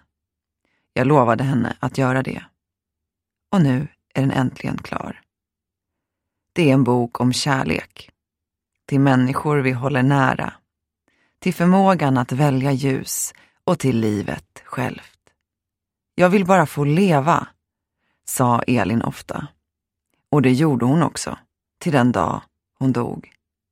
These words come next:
Det fick därför bli namnet på hennes bok. Även om det är mina ord du nu ska få läsa,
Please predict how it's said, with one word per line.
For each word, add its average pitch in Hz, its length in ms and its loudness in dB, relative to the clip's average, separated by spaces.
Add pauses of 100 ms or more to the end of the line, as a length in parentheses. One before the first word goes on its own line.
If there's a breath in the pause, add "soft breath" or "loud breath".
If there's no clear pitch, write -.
(1000)
Det 196 200 2
fick 151 220 -2
därför 113 300 -2
bli 139 140 0
namnet 135 640 0
på - 120 -12
hennes 127 360 -4
bok. - 480 -10 (1600)
Även 202 320 6
om 139 140 4
det 123 80 0
är 123 60 2
mina 135 380 4
ord 107 340 -2
du 151 100 0
nu 127 180 4
ska - 180 -6
få 123 120 -4
läsa, 139 560 -2